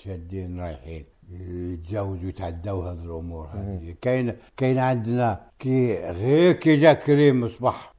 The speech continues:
Speaker 2: مهم.
Speaker 1: أوكي.
Speaker 2: ويقال أن هذه القائمة سلمت إلى أو عمران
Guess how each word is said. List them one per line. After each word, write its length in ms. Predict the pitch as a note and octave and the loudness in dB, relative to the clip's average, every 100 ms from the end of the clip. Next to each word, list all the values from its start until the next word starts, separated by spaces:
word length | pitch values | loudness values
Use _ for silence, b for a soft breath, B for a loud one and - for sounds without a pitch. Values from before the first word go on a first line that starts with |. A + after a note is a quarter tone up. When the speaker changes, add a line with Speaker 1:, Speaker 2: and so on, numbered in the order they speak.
| _ | _
Speaker 2:
مهم. 320 | F#2+ F#2 F#2 F2 B | -12 -10 -10 -12 B
Speaker 1:
أوكي. 220 | G#2 - C#3+ | -14 -6 2
Speaker 2:
ويقال 420 | D3+ D3+ E3 E3+ | 2 4 4 4
أن 220 | D3+ C#3+ | 2 2
هذه 280 | C3+ B2 C3 | 2 2 0
القائمة 500 | C#3 B2 C#3+ B2+ B2 | 0 -2 -2 -2 -4
سلمت 540 | A#2+ - C#3+ C3 B2+ B2 | -4 -2 0 0 -2 -4
إلى 240 | A#2+ A#2+ | -2 -2
أو 120 | A#2+ | 0
عمران 520 | A#2 A2+ A#2+ A#2+ C#3+ | -2 -2 -2 -2 -2